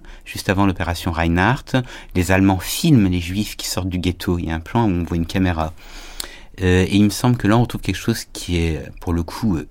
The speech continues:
hyper polanskien, polanskien en diable, c'est, euh, cette idée que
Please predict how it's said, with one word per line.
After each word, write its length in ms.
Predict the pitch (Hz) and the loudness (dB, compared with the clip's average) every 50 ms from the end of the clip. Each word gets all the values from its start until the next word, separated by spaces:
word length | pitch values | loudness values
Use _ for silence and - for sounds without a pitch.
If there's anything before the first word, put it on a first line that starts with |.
| - - | -8 -6
hyper 400 | - 120 - - - 110 104 - | -4 -4 -2 0 2 2 2 0
polanskien, 800 | - - 98 90 90 90 92 - - - - - 110 117 135 151 - - - - - - - - - - | 0 -2 0 2 2 0 0 -2 -6 -6 -2 2 4 4 4 4 2 -4 -12 -18 -18 -18 -20 -20 -20 -8
polanskien 480 | - 87 82 80 80 - - - - 80 | -4 -2 -2 -2 -2 -4 -6 -4 -2 0
en 80 | 80 | 0
diable, 640 | 78 76 87 98 110 135 143 131 107 95 90 87 85 - - - - - - | 0 0 0 2 2 2 2 2 4 4 4 4 2 0 -4 -10 -18 -16 -12
c'est, 440 | - - - - - 104 107 104 | -8 -8 -4 0 2 4 6 6
euh, 120 | 98 90 85 | 6 4 4
cette 380 | - - - 95 87 - - | 0 -2 -2 -2 -2 -2 -4
idée 320 | 85 76 92 95 110 123 131 | -2 0 2 4 4 4 4
que 340 | 127 - - 95 85 82 | 0 -2 0 0 0 0